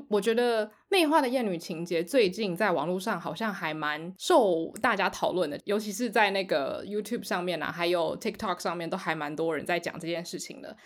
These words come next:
这个议题让我想要讨论的原因是因为某一天我就在 YouTube 上面就是随意的闲晃，然后我就发现了有一个影片是一个女生，她就很轻松的坐在她的床上，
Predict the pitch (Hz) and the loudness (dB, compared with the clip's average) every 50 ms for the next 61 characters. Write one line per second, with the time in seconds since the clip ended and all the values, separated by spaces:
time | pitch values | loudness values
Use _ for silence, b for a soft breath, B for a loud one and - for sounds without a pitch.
0 | B B B - 392 349 294 339 - 226 180 214 240 208 175 165 170 180 - 165 | B B B 4 4 6 6 4 4 4 4 4 4 4 4 2 0 0 -2 -2
1 | 165 208 - - - 160 175 202 202 180 170 156 156 156 180 185 190 208 196 208 | -2 -2 -2 -2 -2 0 0 0 0 -2 -2 -2 -4 -4 -4 -4 -4 -4 -2 -2
2 | 202 196 196 170 160 165 180 196 220 214 190 156 147 147 190 190 165 160 202 190 | 0 0 0 0 0 0 0 0 -2 0 0 -2 -2 0 2 2 2 2 2 2
3 | 175 175 170 175 - 214 - - - - 208 190 180 170 160 156 170 175 185 160 | 2 2 0 -2 -2 -4 -6 -4 -4 -2 -2 0 0 -2 -4 -4 -4 -4 -4 -4
4 | 151 147 185 - - - - 170 165 214 208 190 - 147 135 143 180 185 - - | -4 -6 -10 -12 -6 0 0 0 0 0 -2 0 0 0 0 0 -4 -6 -4 -4
5 | 147 - 180 - 233 196 156 135 170 190 240 262 208 202 247 247 262 262 269 277 | -4 -4 -2 0 2 2 2 0 -2 -2 0 0 0 0 -2 -2 -2 -2 0 0
6 | 349 311 254 208 165 151 156 - 156 160 185 - - 185 233 220 202 202 - 214 | 2 2 2 2 2 0 0 0 -2 -2 -2 -6 -4 -2 -2 -2 -2 0 -2 -2
7 | 185 185 175 165 165 143 156 - 185 180 180 180 185 208 170 165 143 165 - 202 | 0 0 0 0 0 -2 -4 -4 -4 -2 -2 -2 -2 -2 -2 -4 -6 -6 -4 -4
8 | 202 208 220 208 185 170 180 180 185 165 170 180 165 147 147 - - 156 - 175 | -2 -2 0 0 -2 0 0 0 0 0 0 0 -2 -2 -2 -4 -6 -6 -4 -4
9 | 185 - 185 - - | -2 -2 -2 -2 -4